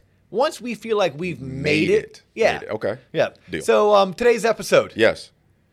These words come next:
Speaker 1: You were part of the inspiration
Speaker 2: Okay.
Speaker 1: of today's episode. You
Speaker 2: Yes.
Speaker 1: and actually Brian Young
Speaker 2: Mm-hmm.
Speaker 1: with Home Lending Pal.
Speaker 2: Okay, shout out
Speaker 1: Uh, we,
Speaker 2: Brian Young.
Speaker 1: yeah, shout out Brian Young. We had, we had Brian on the show probably a couple months ago.
Speaker 2: Yep.
Speaker 1: Uh, he's a serial entrepreneur. He's been, like, his episode, by the way, I think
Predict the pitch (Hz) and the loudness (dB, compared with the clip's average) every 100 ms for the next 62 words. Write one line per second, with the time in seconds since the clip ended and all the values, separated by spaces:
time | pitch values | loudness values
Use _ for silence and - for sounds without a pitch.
0 | _ 117 143 240 269 262 220 226 220 202 | _ -10 -4 -2 -2 -4 0 0 2 0
1 | 202 185 185 160 170 143 127 143 143 117 | 2 -2 -6 -6 -2 -2 -2 -6 -2 0
2 | 135 - 170 165 135 113 127 - 139 143 | 0 -2 -4 -2 0 -2 -2 -2 -2 0
3 | 170 226 240 202 214 214 214 143 143 160 | -2 -2 0 0 -2 -2 -4 -2 -2 -2
4 | 185 180 151 160 208 220 104 135 160 151 | -4 -4 -2 -2 -4 -8 -12 -8 -8 -6
5 | 175 139 175 190 151 123 131 190 95 98 | -6 -4 -6 -6 -4 -2 -2 -4 -4 -4
6 | 110 92 127 98 165 90 185 - 180 151 | -4 0 0 0 -2 -2 -4 0 0 0
7 | 160 151 147 160 156 143 160 185 151 202 | -2 -2 -4 -4 -6 -6 -2 0 0 -4
8 | 226 185 156 - 165 160 156 - 370 - | -4 -8 -8 -4 -2 -2 -4 -8 -8 -6
9 | 160 139 156 - 127 110 101 95 123 - | -6 -4 -6 -6 -4 -2 0 2 0 -2
10 | _ 131 131 123 123 131 147 147 185 180 | _ 2 4 4 2 -2 -8 -8 -4 -2
11 | 156 147 147 143 139 139 135 131 120 120 | -2 -4 -8 -8 -4 -2 0 -2 -6 -12
12 | 110 135 120 110 104 - 104 90 - _ | -14 -8 -8 -8 -12 -14 -14 -14 -20 _
13 | _ _ - 220 147 170 165 143 127 117 | _ _ -4 -2 -2 -4 -2 -4 0 0
14 | 113 120 117 110 104 110 156 135 | 0 -2 -4 -4 -10 -18 -16 -18